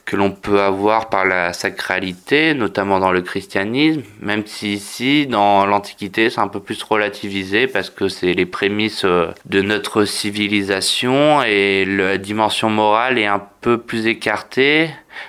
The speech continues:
parce qu'il s'agit de dieux immanents qui ont une présence, euh, dans le monde, hein, ils sont pas transcendants comme dans le christianisme. Et un dieu immanent est un, un dieu qui, qui existe. Ce n'est pas un,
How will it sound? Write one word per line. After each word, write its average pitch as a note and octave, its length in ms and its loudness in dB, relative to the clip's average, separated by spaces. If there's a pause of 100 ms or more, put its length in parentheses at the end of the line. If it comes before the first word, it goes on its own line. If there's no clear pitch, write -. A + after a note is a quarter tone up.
parce G#2+ 160 -2
qu'il G#2 400 4
s'agit G#2 320 -2
de G2+ 120 4
dieux G2 360 4
immanents G#2+ 600 2
qui - 200 -8
ont G2+ 40 0
une G2 120 -2
présence, G#2+ 560 0
euh, F2 380 2 (760)
dans G2 140 4
le F#2+ 120 4
monde, D3 280 4
hein, B2+ 100 2
ils A#2 60 -2
sont F#2+ 120 -8
pas F#2+ 140 -2
transcendants G#2+ 600 2
comme G#2 200 -4
dans G2 100 0
le F#2+ 80 -2
christianisme. A#2 640 -4 (120)
Et G2 120 -2
un G2 120 2
dieu G#2 200 0
immanent G#2+ 640 2
est A2 200 0
un, F2 760 2
un F#2 160 0
dieu F#2+ 400 0
qui, F2+ 800 -6 (640)
qui - 220 -8
existe. A2 800 -2
Ce - 160 -6
n'est F2+ 140 -4
pas A2+ 300 -2
un, F2+ 580 2